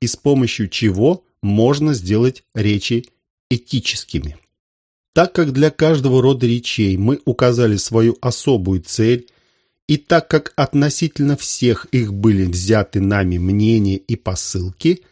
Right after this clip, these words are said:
из которых черпают способы убеждения ораторы в речах совещательных, эпидектических и судебных,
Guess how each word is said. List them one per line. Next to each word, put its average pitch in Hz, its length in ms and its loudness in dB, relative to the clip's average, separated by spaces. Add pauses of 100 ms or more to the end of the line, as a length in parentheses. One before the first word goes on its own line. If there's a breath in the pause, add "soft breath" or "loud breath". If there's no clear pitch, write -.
(120 soft breath)
из 151 180 -2
которых 156 460 0
черпают 151 540 0
способы 147 600 -2
убеждения 139 840 0
ораторы 127 640 0 (160)
в 120 60 2
речах 127 340 2
совещательных, 127 1000 0 (120)
эпидектических 123 1040 -6 (100)
и 113 80 -2
судебных, 143 800 0